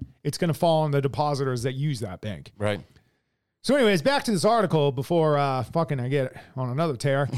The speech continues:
Speaker 2: <laughs>
Speaker 1: That, that's the case, even though the original plan has been, um, so,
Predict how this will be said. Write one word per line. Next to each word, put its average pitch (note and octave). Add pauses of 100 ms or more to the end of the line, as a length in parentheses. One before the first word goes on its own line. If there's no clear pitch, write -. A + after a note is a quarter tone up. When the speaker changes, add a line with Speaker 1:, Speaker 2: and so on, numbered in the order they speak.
Speaker 2:
<laughs> C#3
Speaker 1:
That, F3 (280)
that's A3
the -
case, A3+
even G3
though F3+
the F3+
original F3
plan G3+
has D3+ (160)
been, E3 (540)
um, A2+ (2000)
so, -